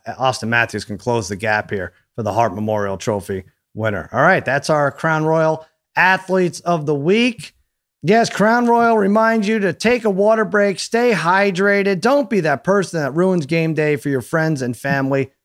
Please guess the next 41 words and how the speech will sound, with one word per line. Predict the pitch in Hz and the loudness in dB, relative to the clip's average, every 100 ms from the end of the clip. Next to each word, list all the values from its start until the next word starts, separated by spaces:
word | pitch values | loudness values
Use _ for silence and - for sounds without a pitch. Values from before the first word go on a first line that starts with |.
| - | -14
Stay | - 113 | -6 0
hydrated, | 151 180 165 165 160 143 _ _ _ | 2 2 2 0 -2 -4 _ _ _
stay | - - 151 185 | -14 -6 0 2
royal, | 175 170 165 165 165 _ _ _ - | 4 2 2 0 -4 _ _ _ -8
moderate | 120 175 202 202 190 | 0 2 2 2 0
your | 180 | 0
drinking | 160 175 156 160 | -2 -2 -2 -4
on | 139 127 | -4 -2
game | 156 160 | -2 -2
day. | 151 151 147 147 _ _ _ | 0 0 0 -4 _ _ _
For | - | -4
more | 131 196 208 | 2 2 2
tips | 202 185 | 0 -2
on | 135 131 | -2 0
how | 170 | 0
to | 165 | 0
crown | - 208 220 196 | 0 0 2 0
your | 165 | -2
game | 135 147 143 | -2 -2 -2
day, | 135 131 127 - _ _ _ _ | -2 -2 -2 -6 _ _ _ _
visit | 196 214 165 147 _ | 2 2 2 -2 _
at | 175 190 - | 2 2 0
Crown | 175 165 | -2 0
Royal | 165 156 156 143 - | 0 0 0 -2 -2
on | 147 170 175 170 165 | 0 2 2 0 -2
Instagram. | 104 151 143 139 117 117 107 101 85 | -4 -6 -6 -10 -4 -2 -2 -4 -6
All | 127 | -4
right, | 175 165 | -2 -2
Dave, | - 117 120 - _ - | -4 -6 -6 -10 _ -8
we | 139 | -2
did | 175 208 | 0 0
it. | - _ _ - | -2 _ _ -12
We | 120 | -8
did | 113 | -6
baseball, | 110 143 147 - 165 165 | -2 -2 -2 -2 -2 -2
we | 170 | -2
did | 190 143 | -4 -2
basketball, | 139 127 - 127 | -2 -2 -4 -6
we | 131 | -4
did | 131 131 | -4 -2
hockey. | 135 160 156 160 165 | 0 0 -2 -6 -8